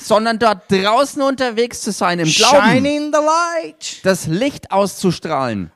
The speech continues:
Speaker 2: Arise, shine, for the light has come.
Speaker 1: Steh auf, werde Licht, denn dein Licht ist gekommen.
Speaker 2: And the glory.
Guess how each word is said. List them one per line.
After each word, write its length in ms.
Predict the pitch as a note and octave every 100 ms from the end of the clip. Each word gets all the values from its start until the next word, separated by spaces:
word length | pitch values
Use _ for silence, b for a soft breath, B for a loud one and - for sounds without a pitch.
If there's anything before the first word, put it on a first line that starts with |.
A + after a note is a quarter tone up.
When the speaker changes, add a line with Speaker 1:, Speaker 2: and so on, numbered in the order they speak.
| -
Speaker 2:
Arise, 640 | C4 C4 D4 E4+ D4+ A#3
shine, 600 | - - C#4+ D#4+ D4+ C4
for 160 | - A#3+
the 120 | A#3
light 480 | A#3+ B3 D#4 E4 E4 -
has 340 | A3+ B3 -
come. 540 | - B3+ A#3 F#3 C3+ G#2+
Speaker 1:
Steh 320 | - G3 G#3+ -
auf, 440 | A3+ B3+ G3+ - - -
werde 380 | B2+ F3+ G#3+ A3+
Licht, 400 | B3 A3+ F#3+ -
denn 200 | F#3 F3
dein 240 | - F#3+ G#3+
Licht 360 | G#3 A3+ - -
ist 260 | G#3 - -
gekommen. 540 | E3+ D#3+ D3 F3 C4 -
Speaker 2:
And 400 | C4 D4 C#4+ B3+
the 60 | G#3+
glory. 540 | C4+ D#4 A#3 C#3+